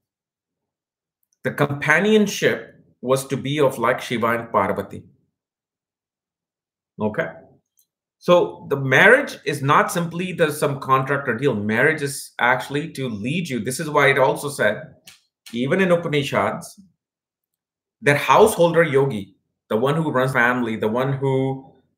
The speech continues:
uh, has spouse, wife,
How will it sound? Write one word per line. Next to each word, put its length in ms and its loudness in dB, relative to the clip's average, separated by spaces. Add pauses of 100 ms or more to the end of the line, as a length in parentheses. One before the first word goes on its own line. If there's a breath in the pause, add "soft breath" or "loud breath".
uh, 520 0 (100)
has 420 2 (240)
spouse, 840 2
wife, 420 4